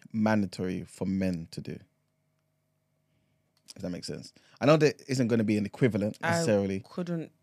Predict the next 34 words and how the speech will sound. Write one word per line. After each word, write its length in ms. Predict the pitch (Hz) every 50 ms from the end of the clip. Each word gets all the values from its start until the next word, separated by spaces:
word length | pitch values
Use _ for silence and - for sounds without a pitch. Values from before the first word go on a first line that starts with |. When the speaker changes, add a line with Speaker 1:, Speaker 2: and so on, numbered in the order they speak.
| _ _ _ _
Speaker 2:
even 240 | 151 147 135 135 131
think 260 | - - 147 139 143
of 140 | 139 131 135
one. 240 | 123 117 120 135 - _ _ _ _ _ _ _ _ _ _ - -
Speaker 1:
Mm. 320 | 101 95 92 82 80 78 76 - _ _ _ _ _ _ _ _ _ _ _ _ _ _ _ _ _ _ _ _ - - - - - - - - 58 57 57 55 53 - - - - _ _ _ _ _ 156
Speaker 2:
Um, 1200 | 160 160 156 156 151 156 156 151 156 151 151 151 151 151 151 151 147 151 151 151 151 151 151 147 143 - - - - - _ _ _ _ _ _ _ _ _ _ _ - - - -
Speaker 1:
Because 180 | 131 143 156
I'm, 180 | 160 147 160 151
I'm 140 | 151 151 156 156
assuming 260 | 151 - 175 160 143
obviously 260 | 139 139 135 - 131
there's 200 | 117 120 113 107
gonna 180 | - 139 135 120
be 120 | 120 117
s-, 140 | 95 - - -
s-, 160 | - - - - _
so 300 | - - - - 139 139
much, 680 | 135 139 131 117 - - - - - - - - - _ _ _ _ _ _ _ _ _ _
there's 40 | -
gonna 100 | - 208
be 60 | 190
a 40 | 170
few 240 | - - 180 170 156 147 - - -
things 320 | - - 139 127 120 113
that 180 | 104 113 98 -
I 60 | 104
guess 200 | 104 113 104 - 87 - _ - - -
women 320 | 107 110 135 139 127 113 98
generally 320 | 120 113 113 107 101 98
will 120 | 95 95
say, 120 | 92 - -
"You 120 | 98 101
know 100 | 104 98
what, 140 | 87 85 -